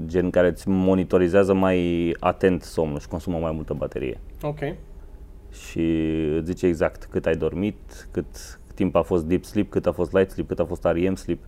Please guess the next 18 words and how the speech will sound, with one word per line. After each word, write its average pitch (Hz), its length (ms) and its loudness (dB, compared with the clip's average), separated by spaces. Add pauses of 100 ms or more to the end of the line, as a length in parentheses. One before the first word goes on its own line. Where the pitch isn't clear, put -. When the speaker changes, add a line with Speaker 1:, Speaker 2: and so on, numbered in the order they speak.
(300)
Speaker 1:
Și - 160 -6
mi 139 60 4
se - 60 -10
pare 147 140 0
foarte - 260 0
tare. 69 320 -4 (640)
Și - 320 -10
îți 90 240 2
spune 117 180 2
și - 100 -2
de 110 80 4
câte 104 140 0
ori 98 100 4
te-ai 98 120 6
trezit 87 300 2
pe 90 100 2
noapte. 82 380 -2 (420)
Speaker 2:
Ok. 151 160 -6